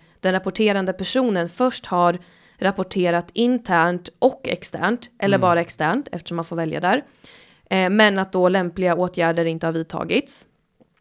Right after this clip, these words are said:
Speaker 1: Den andra punkten, den förutsätter ju inte att personen har rapporterat internt eller externt, utan det räcker med att personen har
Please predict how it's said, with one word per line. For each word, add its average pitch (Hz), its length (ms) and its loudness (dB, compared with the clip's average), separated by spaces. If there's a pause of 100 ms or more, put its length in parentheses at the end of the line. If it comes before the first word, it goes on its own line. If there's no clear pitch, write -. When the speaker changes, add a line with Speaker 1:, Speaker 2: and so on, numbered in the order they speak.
(260)
Speaker 1:
Den 185 140 -6
andra 254 360 4
punkten, 185 540 0 (460)
den 220 160 4
förutsätter 208 600 2
ju 202 80 2
inte 220 400 2
att 277 120 0
personen 170 680 0
har 170 500 2
rapporterat 180 640 -2
internt 170 440 -4
eller 165 160 -2
externt, 196 480 0
utan 190 280 -2
det 196 100 2
räcker 208 360 0
med 175 180 2
att 170 100 -8
personen 170 420 -2
har 170 300 -2